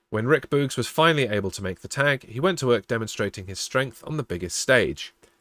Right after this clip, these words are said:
However, when Boogs tried to pick up both Usos on his shoulders, his knees buckled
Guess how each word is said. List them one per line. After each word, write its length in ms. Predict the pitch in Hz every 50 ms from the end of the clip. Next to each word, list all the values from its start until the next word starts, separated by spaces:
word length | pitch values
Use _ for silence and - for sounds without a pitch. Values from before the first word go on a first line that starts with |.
| _ -
However, 520 | - 113 117 131 139 120 - - - - _ _ _ _ _ - - - _ _ _
when 180 | 117 120 131
Boogs 280 | 131 156 151 143 131 -
tried 240 | - - 165 175 175
to 60 | -
pick 200 | - 151 143 -
up 180 | 156 - - - _ _
both 280 | - 175 202 180 - -
Usos 520 | - 107 107 95 - 98 92 95 101 - -
on 160 | 98 98 95
his 160 | 87 101 92
shoulders, 640 | - - - 135 135 139 135 139 135 135 131 - - _ _ _ _ _ _ _
his 160 | - 98 95
knees 380 | 113 131 165 208 214 180 147 -
buckled 540 | - - 113 113 - - 110 101 98 -